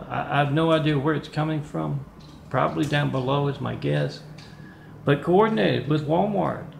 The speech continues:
taunting with the computer. And those ever going, every month it needs to update Windows. Checking posts and fun, I'll get to Walmart. Uh, I'll get to Microsoft,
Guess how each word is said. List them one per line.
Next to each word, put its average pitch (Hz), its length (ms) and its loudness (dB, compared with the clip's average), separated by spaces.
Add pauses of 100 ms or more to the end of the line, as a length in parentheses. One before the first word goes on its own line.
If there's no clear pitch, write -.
(840)
taunting 165 360 2
with 165 140 0
the 165 80 -4
computer. 165 920 -4 (1500)
And 151 160 6
those 160 180 8
ever 196 600 2
going, 170 480 4 (140)
every 208 260 2
month 254 340 2
it 165 240 2
needs 160 340 4
to 175 140 -6
update 160 680 2
Windows. 139 920 0 (1900)
Checking 143 320 2
posts 180 240 4
and 165 100 -2
fun, 180 200 2
I'll 147 160 2
get 156 200 -2
to 160 120 2
Walmart. 147 560 0
Uh, 131 200 0
I'll 98 160 2
get 147 220 -2
to 143 120 0
Microsoft, 139 840 0